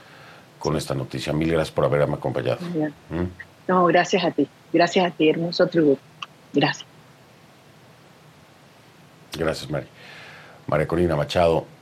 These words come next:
Speaker 1: líder de la oposición venezolana, candidata, candidata a la presidencia, reaccionando a esta triste noticia, eh, eh, en noviembre,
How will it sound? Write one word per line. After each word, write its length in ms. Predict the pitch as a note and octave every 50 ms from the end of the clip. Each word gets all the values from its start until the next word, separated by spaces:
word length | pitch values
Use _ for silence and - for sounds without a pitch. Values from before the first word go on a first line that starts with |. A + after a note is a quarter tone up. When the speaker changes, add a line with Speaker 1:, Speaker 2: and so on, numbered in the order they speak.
| - - - - - - - - - - - - - - -
Speaker 1:
líder 260 | D#2+ D#2 D#2 D2 C2
de 60 | C#2
la 80 | C2+ C2
oposición 300 | B1 C#2 - - - D2
venezolana, 500 | D#2 C#2+ C2+ - C#2 C#2 D2 D2 D2 - - - - - - - - - - - -
candidata, 580 | - D#2 D2 C2+ C#2+ D#2+ F2+ F#2 F#2 - - - - - - - - - - - - - - - -
candidata 360 | - D2 D2 D2+ D#2+ D#2 D2+
a 40 | C2+
la 60 | -
presidencia, 540 | - - - C#2+ C#2 C2+ C2+ C2 C#2+ C#2 - - - - - - - - - - - - - - - - - - - - - - - - - - - -
reaccionando 500 | A2 G2 F2 - G2 F#2+ G#2 G2+ G2 F#2+
a 40 | F#2
esta 180 | F2 - F#2 D#2
triste 260 | - F#2 F2 - F2
noticia, 560 | D#2 D#2 C#2+ - F#2 E2 - F2+ E2+ D2 - - - - - - - - -
eh, 140 | - - - - -
eh, 160 | - - - -
en 140 | A2+ A2 G#2
noviembre, 520 | G2 G2+ A2+ A#2+ A#2 G#2+ D#2+ E2 D#2 C#2+